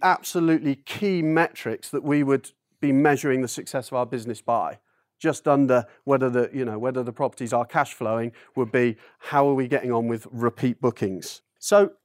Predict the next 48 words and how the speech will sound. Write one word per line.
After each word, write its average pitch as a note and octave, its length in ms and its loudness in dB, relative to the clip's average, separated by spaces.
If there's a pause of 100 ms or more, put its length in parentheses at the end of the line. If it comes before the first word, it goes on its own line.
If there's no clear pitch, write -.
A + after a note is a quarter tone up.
(160)
in D#3+ 140 -4
terms G3 460 -2
of D#3 260 0
direct D#3+ 340 4
bookings, E3 640 -2 (240)
as D3+ 140 0
I D#3+ 40 0
said, E3 260 0
this E3 180 -2
is D#3 100 0
a E3 60 0
metric E3 400 0
we D#3 160 0
measure. D#3+ 420 2 (480)
You, C#3 320 -12
th-, D3+ 160 -8
this, E3 400 -4
uh, D3+ 420 4
for D#3+ 140 -6
those D#3+ 220 0
of D3 80 -8
you D#3 140 -2
that, C#3+ 280 -4
uh, D#3+ 60 -2
are, C#3 800 0
are C3+ 180 -4
listening, D3+ 400 -6
there's C#3 160 -6
a, C3 80 -6
there's C3+ 200 -6
a C3 40 -6
visual D#3+ 500 0
here D#3 360 2 (320)
on D#3 160 -2
the D3 60 0
board D#3 320 2
of C#3 180 -6
a C3+ 100 4
graph D#3+ 680 4
that's - 200 -6
taken D#3+ 280 -2
directly E3+ 300 4
from E3 180 0
our D#3+ 120 4
channel D#3+ 240 0
manager C#3+ 320 0
that C#3 200 -8
shows D#3+ 420 2